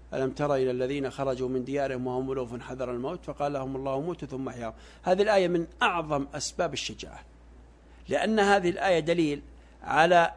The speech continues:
أن القتال لا يقر-، لا يب-، يقرب الموت، وأنه لا ينفع حذر من موت،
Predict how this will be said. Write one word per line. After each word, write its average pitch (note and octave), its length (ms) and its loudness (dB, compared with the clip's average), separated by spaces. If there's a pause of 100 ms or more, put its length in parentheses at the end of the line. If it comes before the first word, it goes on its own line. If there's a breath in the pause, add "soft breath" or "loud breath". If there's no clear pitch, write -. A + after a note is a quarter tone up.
(140)
أن F#3 340 2
القتال D#3 560 -2
لا D4 80 8
يقر-، A3 260 6
لا A#3 140 2
يب-، G#3 300 2 (240)
يقرب D#3 380 -2
الموت، B2 380 -6 (520 loud breath)
وأنه G3+ 360 8
لا A3 160 6
ينفع F3+ 220 0
حذر G#3 400 2
من C#3 180 -2
موت، A#2+ 280 -10